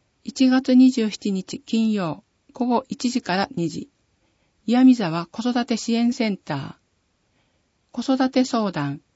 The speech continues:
土曜、日曜日、祝日を除く毎日、午前九時から午後五時三十分。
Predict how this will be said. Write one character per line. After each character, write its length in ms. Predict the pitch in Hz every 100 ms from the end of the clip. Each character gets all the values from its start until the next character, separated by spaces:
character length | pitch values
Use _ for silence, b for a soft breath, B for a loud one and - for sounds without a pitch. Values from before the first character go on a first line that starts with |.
| _ _ _ _ _
土 140 | - 226
曜、 320 | 254 247 -
日 320 | - 185 - 240
曜 240 | 233 190
日、 180 | 160 147 _
祝 260 | - - 240
日 240 | 262 -
を 120 | 240
除 300 | 226 226 233
く 120 | - -
毎 280 | 214 233
日、 420 | 185 156 - - - _ _ _ _
午 140 | 220 226
前 220 | 254 247
九 120 | 247
時 120 | 233
か 140 | - 170
ら 80 |
午 160 | 160 240
後 120 | 226
五 120 | 202
時 120 | 233 220
三 260 | 208 190
十 140 | 190 202
分。 360 | _ 156 147